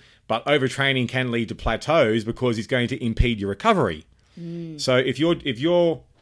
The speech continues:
Speaker 1: doing so many exercise sessions that you physically can't recover in time to gradually increase the weights in the gym, something's going wrong.
Speaker 2: Mm.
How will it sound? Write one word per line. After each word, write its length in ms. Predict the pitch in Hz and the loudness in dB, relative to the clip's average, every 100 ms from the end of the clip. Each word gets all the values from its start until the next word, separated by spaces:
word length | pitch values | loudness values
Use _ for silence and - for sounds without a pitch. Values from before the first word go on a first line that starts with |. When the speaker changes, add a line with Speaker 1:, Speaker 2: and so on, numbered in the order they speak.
| _ _ 113 | _ _ -4
Speaker 1:
doing 420 | 147 147 135 127 | -2 0 0 -4
so 320 | - - 147 156 | -4 -2 0 0
many 480 | 139 131 123 117 - | -2 -2 -2 -4 -2
exercise 600 | 156 - 156 143 110 95 | -2 -2 -2 -2 -2 -2
sessions 720 | 107 92 95 101 170 196 - _ _ _ _ | -4 -4 -6 -6 -6 -8 -10 _ _ _ _
that 380 | - 120 117 - _ _ _ _ | -2 0 0 -4 _ _ _ _
you 160 | 131 120 | -6 -6
physically 560 | - 147 165 147 135 | -4 -4 -4 -4 -6
can't 400 | - - 131 131 | -6 -4 -4 -4
recover 500 | 117 - 135 139 135 | -8 -6 -4 -2 -2
in 100 | 120 | -2
time 440 | 113 120 117 107 104 | -4 -4 -2 -2 -4
to 400 | - 123 107 104 _ _ - | -4 -2 -2 -4 _ _ -8
gradually 480 | 113 127 123 117 107 | -2 0 0 -2 -2
increase 420 | 104 131 120 - | -2 0 0 -2
the 120 | 110 | -4
weights 520 | 98 113 113 - - - | 0 -2 -2 -6 -10 -6
in 140 | 123 | -6
the 80 | 101 | -6
gym, 480 | 92 131 156 101 151 _ _ _ _ _ | -4 -2 0 -2 -4 _ _ _ _ _
something's 380 | - 190 196 147 | -6 -4 -2 0
going 320 | 131 117 101 | 0 0 0
wrong. 300 | 101 113 76 - - | 0 -2 -4 -14 -16
Speaker 2:
Mm. 320 | 175 180 151 | -14 -14 -16